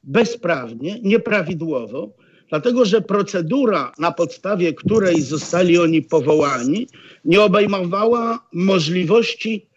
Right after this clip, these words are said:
odwołania od rekomendacji negatywnych K R S-u do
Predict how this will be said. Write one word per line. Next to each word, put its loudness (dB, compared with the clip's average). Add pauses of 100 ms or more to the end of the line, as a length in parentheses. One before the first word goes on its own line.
(300)
odwołania 0 (140)
od 0
rekomendacji -2
negatywnych 0 (120)
K -2
R 0
S-u 0 (480)
do 4